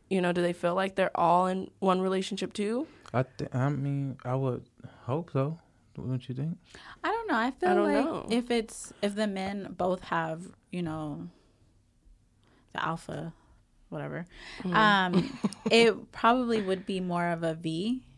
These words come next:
Speaker 1: Right.
Speaker 3: They probably wouldn't live together.
Speaker 2: No, I don't
Speaker 3: She would
Speaker 2: think so, because
Speaker 3: probably
Speaker 2: okay,
Speaker 3: see
Speaker 2: finish.
Speaker 3: them separately. I don't know.
Speaker 1: That's
Speaker 3: I
Speaker 1: kinda
Speaker 3: mean,
Speaker 1: what I
Speaker 3: and
Speaker 1: was
Speaker 3: then they
Speaker 1: thinking,
Speaker 3: probably
Speaker 1: but
Speaker 3: would see, they would obviously know about each other, and they may see each other, like, every once in a while. But if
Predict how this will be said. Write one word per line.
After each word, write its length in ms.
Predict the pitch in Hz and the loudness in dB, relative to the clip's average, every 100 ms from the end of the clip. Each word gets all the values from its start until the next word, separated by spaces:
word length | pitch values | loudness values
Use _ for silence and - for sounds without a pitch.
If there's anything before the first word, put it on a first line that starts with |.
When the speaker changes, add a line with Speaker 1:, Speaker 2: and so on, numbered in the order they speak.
| - - _ - - _ - | -20 -20 _ -20 -20 _ -2
Speaker 1:
Right. 380 | 262 190 82 - | -2 -2 -6 -2
Speaker 3:
They 80 | 180 | 0
probably 320 | - 185 185 | 4 4 4
wouldn't 300 | 170 190 220 | 0 0 0
live 160 | 160 - | -2 -4
together. 560 | 165 147 147 147 175 180 - | -6 -4 -2 -4 -6 -10 0
Speaker 2:
No, 80 | 165 | 6
I 80 | 170 | 8
don't 100 | 170 | 8
Speaker 3:
She 80 | 175 | 6
would 80 | 180 | 4
Speaker 2:
think 140 | 175 | 4
so, 180 | 185 185 | 6 6
because 60 | 180 | 6
Speaker 3:
probably 320 | 185 143 180 - - 139 | 4 2 2 -6 -14 -10
Speaker 2:
okay, 220 | - 117 | -6 -8
Speaker 3:
see 220 | 110 - 123 | -8 -2 0
Speaker 2:
finish. 120 | 120 | 0
Speaker 3:
them 180 | 180 208 | -2 -2
separately. 880 | - 175 - 165 175 170 165 196 - - - - | 0 0 0 -8 -6 -6 -4 -6 -8 -20 -20 4
I 80 | 226 | 8
don't 140 | 269 | 8
know. 200 | 262 170 233 | 6 4 4
Speaker 1:
That's 120 | 254 | 12
Speaker 3:
I 100 | 269 | 12
Speaker 1:
kinda 120 | 277 | 12
Speaker 3:
mean, 60 | 269 | 10
Speaker 1:
what 120 | 339 | 8
I 60 | 330 | 8
Speaker 3:
and 40 | |
Speaker 1:
was 60 | 277 | 8
Speaker 3:
then 120 | 294 | 8
they 60 | 285 | 6
Speaker 1:
thinking, 220 | 285 220 | 6 8
Speaker 3:
probably 400 | 277 - - 359 | 8 8 6 6
Speaker 1:
but 40 | 262 | 4
Speaker 3:
would 140 | 247 | 0
see, 320 | - 269 247 | 0 0 0
they 180 | 247 233 | 4 4
would 160 | 220 214 | 4 6
obviously 460 | 220 254 240 202 | 6 6 0 -4
know 180 | 180 165 | -2 0
about 240 | 185 202 214 | 2 2 0
each 160 | 226 | 0
other, 220 | 233 220 | 0 0
and 120 | 202 185 | 0 -2
they 100 | 180 | -4
may 280 | 185 185 175 | -4 -4 -4
see 220 | - 185 | -6 -6
each 300 | 190 226 - | -4 -4 0
other, 300 | 226 226 220 | 2 2 2
like, 220 | 185 170 | 0 -2
every 200 | - 175 | -4 -4
once 320 | 170 180 190 | -4 -4 -4
in 60 | 247 | -2
a 40 | |
while. 380 | 254 262 262 285 - - - - - - | 0 2 0 -2 -8 -20 -20 -20 -20 0
But 320 | 214 202 196 | 6 6 6
if 320 | 214 214 214 | 2 0 -2